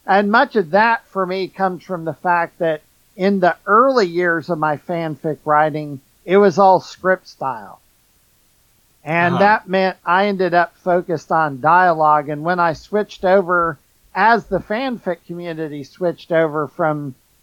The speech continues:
Speaker 1: writing scripts to writing regular stories, the, uh, that still influences how I write, in that I, I have a tendency to probably have characters talk too much,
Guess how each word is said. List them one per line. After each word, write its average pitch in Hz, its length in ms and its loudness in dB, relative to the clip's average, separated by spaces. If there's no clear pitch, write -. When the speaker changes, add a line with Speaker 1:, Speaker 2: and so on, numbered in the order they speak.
Speaker 1:
writing 175 520 2
scripts - 720 -2
to 185 180 4
writing 165 880 0
regular 165 540 -2
stories, 156 920 0
the, 165 600 0
uh, 175 120 0
that 190 280 2
still 185 360 2
influences 147 960 -8
how 135 220 -6
I 120 120 -8
write, 120 420 -10
in 156 200 -6
that 147 200 0
I, 139 400 0
I 196 180 4
have 208 100 2
a 196 60 -2
tendency 202 640 0
to 160 280 2
probably 185 340 4
have 170 260 2
characters 180 560 -4
talk 170 280 0
too 156 140 -10
much, 156 480 -4